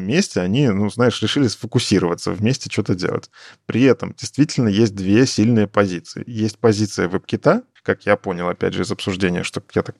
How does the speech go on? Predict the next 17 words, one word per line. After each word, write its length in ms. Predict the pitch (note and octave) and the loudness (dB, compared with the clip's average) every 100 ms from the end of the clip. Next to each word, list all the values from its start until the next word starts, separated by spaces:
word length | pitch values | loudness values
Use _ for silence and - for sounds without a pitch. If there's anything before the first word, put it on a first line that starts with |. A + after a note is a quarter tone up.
| _ | _
понимаю, 300 | - F#2 F2+ | -4 0 0
что 120 | F2 - | 0 0
это 140 | G#2 | 2
веб-кит 360 | A2 - A2 - | 0 2 -2 -2
как 180 | - | -10
раз 200 | - - | -8 -8
эту 100 | - - | -10 -4
позицию 380 | F#2 F2 - G2+ | -4 -2 -6 -6
в 40 | |
основном 260 | - F#2+ F#2+ | -6 -8 -8
придерживается, 680 | G#2 C3+ G#3+ D3+ G#2+ - | -2 0 2 2 0 -2
что 280 | - - - - | -8 -6 -8 -4
они 140 | B2+ | -2
хотят 320 | F#3 G3 D3 | 0 0 0
использовать 680 | A2+ - - D3+ B2+ F#2 - _ - | -4 -4 0 2 2 0 -6 _ -14
синтаксис 680 | - A#2+ C3 A#2 C3 - - | -4 -2 0 0 -2 -2 -8
гридовый. 640 | A#2+ G2 G#2+ A#2+ A2+ F2+ | -8 -2 2 4 4 2